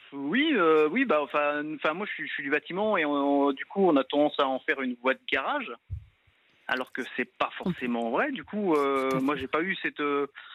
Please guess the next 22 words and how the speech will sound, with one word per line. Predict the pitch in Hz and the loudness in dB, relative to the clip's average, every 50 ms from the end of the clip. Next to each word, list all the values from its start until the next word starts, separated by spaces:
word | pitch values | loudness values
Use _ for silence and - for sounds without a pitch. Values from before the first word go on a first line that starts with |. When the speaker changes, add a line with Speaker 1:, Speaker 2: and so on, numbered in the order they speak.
| - - - - _ _ _ _ _ - - - | -20 -20 -20 -20 _ _ _ _ _ -12 -6 -4
Speaker 1:
cette | 147 131 | -4 -2
vision-là | 131 143 139 151 147 160 165 | -2 0 0 0 2 0 0
de | 151 | -2
mon | 143 135 | -4 -6
métier, | 131 135 131 - 269 302 | -6 -6 -6 -4 -6 -6
quoi. | 269 - 202 190 | -4 -2 0 0
Euh, | 180 170 156 147 143 139 139 139 139 139 135 135 135 131 131 131 127 | 2 2 0 0 0 0 -2 -2 -2 -2 0 0 0 0 0 -2 -2
enfin, | - - 120 113 117 113 113 113 123 - - - - - - - _ _ - - | -4 -4 -4 -2 -2 -4 -4 -6 -8 -12 -16 -20 -20 -20 -20 -20 _ _ -6 -2
je | 135 127 123 | -2 0 0
sais | - 190 | 0 -2
que | - 185 | 0 -2
moi, | 190 196 | -2 -2
dans | 165 165 | -2 -2
le | 156 | -2
bâtiment, | 160 156 - - 180 196 196 170 - | -4 -4 -4 -4 -6 -4 -4 -4 -2
ceux | - 233 226 214 | 0 2 2 2
avec | 180 170 - | 0 0 -4
qui | - - 190 170 | -8 -10 -6 -4
j'ai | 156 151 | -4 -4
été | 131 143 135 | -4 -4 -8
formé, | - - 127 135 165 233 277 302 285 | -6 -6 -6 -4 -2 -2 -2 0 0
euh, | 220 165 151 143 139 135 135 | 0 0 0 0 0 -2 -2